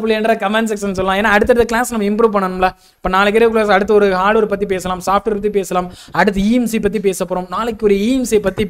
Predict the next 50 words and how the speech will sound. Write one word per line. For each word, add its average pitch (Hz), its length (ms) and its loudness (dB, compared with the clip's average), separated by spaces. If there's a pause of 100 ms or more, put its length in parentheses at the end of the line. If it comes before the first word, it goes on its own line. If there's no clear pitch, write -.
பேசலாம் 196 420 2
அப்படின்னு 170 300 -2
ஒரு 160 100 4 (420)
ஐடியால 208 240 4
இருக்கேன், 170 240 0
ஒரு 170 120 0
ஐ - 20 -2 (100)
சி 202 120 4
ரீபால் 202 240 4
பண்ணி 175 160 -2
காட்டலாம் 170 280 0
அப்படின்ற 160 260 0
ஐடியால 165 260 2
இருக்கேன். 196 220 -6 (400)
So, 185 180 -2
நாளைக்கு 170 240 -2
இ 240 80 2
எம் 226 120 -4
சி 202 100 -4
கிளாஸ் 175 320 2
கூட 202 160 6
வச்சுக்கலாம். 185 360 -2 (200)
So, 208 120 2
அந்த 196 160 -2
நேரத்துல 202 220 2
நம்ம 175 160 -2
மைண்ட் 190 180 0
எப்படி 170 140 -2
இருக்கோ 180 140 2
அப்படி 156 160 -2
பண்ணிடுவோம். 165 340 -2 (400)
சரிங்களா? 180 260 0 (760)
இல்ல 208 100 2 (100)
சார் 208 140 4
நான் 180 100 0
கிளாஸாவே 226 380 2
கத்துக்கின்ற 190 320 0
ரெகுலர் 202 160 2
இருங்கன்னா 220 320 -6
வாங்க 240 220 -2 (100)
பயிற்சிக்கு 196 420 -2
வாங்க. 151 160 -6 (140)
சரிங்களா? 165 300 -4 (320)
ஏன்னா 160 180 -4
ரெகுலரா 220 360 4
நாங்க 220 240 0
ஒரே 202 120 4 (100)
டாபிக் 202 340 2
கொடுக்கணும் 190 300 2
அப்படின்னா 170 240 -4